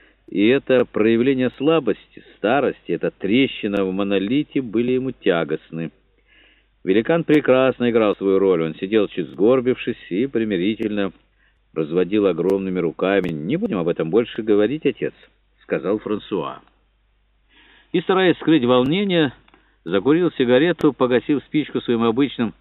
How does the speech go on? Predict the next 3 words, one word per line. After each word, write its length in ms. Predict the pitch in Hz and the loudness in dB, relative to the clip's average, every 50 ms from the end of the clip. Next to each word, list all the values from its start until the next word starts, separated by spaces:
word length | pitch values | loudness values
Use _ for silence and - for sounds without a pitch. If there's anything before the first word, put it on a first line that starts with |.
| _ _ _ _ _ _ _ _ _ - | _ _ _ _ _ _ _ _ _ -6
размашистым 1040 | - 85 98 113 123 131 - 110 117 127 113 - - 110 - - _ - 120 107 101 | -4 0 0 2 0 0 0 -2 -2 -2 -2 -4 -6 -10 -10 -10 _ -8 -6 -6 -6
жестом. 600 | 92 98 107 101 82 - - _ - 80 71 73 _ _ _ _ _ _ _ _ _ _ _ _ _ _ _ _ _ _ _ _ _ _ - | -4 -2 0 0 -2 -2 -6 _ -16 -16 -16 -18 _ _ _ _ _ _ _ _ _ _ _ _ _ _ _ _ _ _ _ _ _ _ -20
Дед, 440 | 92 98 123 147 151 117 - - | -8 -2 0 0 0 0 -2 -14